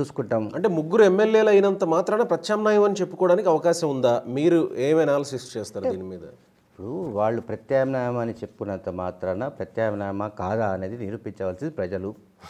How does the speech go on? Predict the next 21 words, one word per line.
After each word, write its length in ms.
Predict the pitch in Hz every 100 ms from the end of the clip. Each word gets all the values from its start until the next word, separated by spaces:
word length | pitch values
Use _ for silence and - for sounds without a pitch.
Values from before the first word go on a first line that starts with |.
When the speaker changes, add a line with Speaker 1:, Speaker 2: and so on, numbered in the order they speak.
| -
Speaker 2:
<laughs> 20 | 120 - 107 - - - -
ఓకే. 360 | - - -
Speaker 1:
గ్రౌండ్లో 500 | 101 131 196 254 226
ఎక్కడుంది 520 | 185 151 190 170 156 170
అనేది 260 | 143 165
పాయింట్ 360 | 220 120 143 131
ఇక్కడ. 200 | - 87
Speaker 2:
ఓకే 380 | 98 98 - 87
సార్. 340 | - - -
Speaker 1:
తెలంగాణలో 540 | 107 160 165 151 151
ఉన్న 140 | 135 120
నూట 260 | 104 123
పంతొమ్మిది 540 | 135 113 104 98 104 95
నియోజకవర్గాల్లో 960 | 90 98 - 90 82 82 80 90 165 220
Speaker 2:
హ్మ్. 200 | 104 92 73 - _
Speaker 1:
అరవైకు 400 | 110 151 170 165
పైన 340 | 123 120 135 147
వచ్చిన 360 | 127 123 -
వాడు 220 | 110 110
హీరో, 360 | 156 110 123 113
Speaker 2:
హ్మ్. 400 | 113 - 104 95